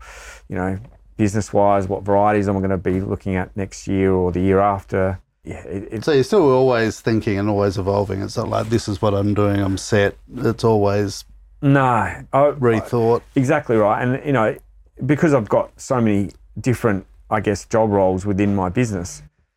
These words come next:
Speaker 1: you know, every day there's something, like, you know, I look at a label that I've got and I go,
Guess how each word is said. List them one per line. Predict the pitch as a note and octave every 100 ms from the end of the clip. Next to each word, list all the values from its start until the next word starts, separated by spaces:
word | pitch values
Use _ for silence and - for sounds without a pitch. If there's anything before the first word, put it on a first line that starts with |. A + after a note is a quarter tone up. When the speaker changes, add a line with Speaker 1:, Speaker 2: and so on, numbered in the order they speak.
| _
Speaker 1:
you | -
know, | G#2+ F#2 E2+ - - -
every | - C3 A#2+ F#2
day | G#2+ C#3 G#2+
there's | G2 G2
something, | A#2 F#2+ F#2+ E2+
like, | A2+ G2
you | F2+ B2 B2+ B2
know, | A2
I | A2
look | A#2+
at | G#2+
a | G2
label | G#2+ A#2 A2 G2 G2
that | G#2+
I've | G#2 G2
got | G2+ F2
and |
I |
go, | F#2+